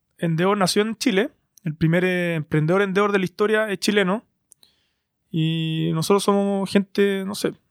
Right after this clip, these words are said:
no, no es necesario que estar contando la historia, eh, de esa manera. Así que qué bueno que estamos haciendo esta entrevista para poner, para poner la historia en orden.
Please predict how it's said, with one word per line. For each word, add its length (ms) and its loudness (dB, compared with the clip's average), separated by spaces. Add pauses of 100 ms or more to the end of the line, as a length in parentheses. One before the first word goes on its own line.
no, 180 -6
no 180 -2
es 40 2
necesario 380 4
que 220 -8 (220)
estar 220 2
contando 360 2
la 60 2
historia, 600 -2 (760)
eh, 280 -2
de 60 -4
esa 140 -2
manera. 340 0 (920)
Así 220 -4
que 340 -2
qué 80 -4
bueno 220 2
que 60 -2
estamos 340 0
haciendo 160 0
esta 160 0
entrevista 420 0
para 120 2
poner, 300 -2
para 200 -2
poner 160 0
la 60 -2
historia 240 0
en 60 0
orden. 280 -4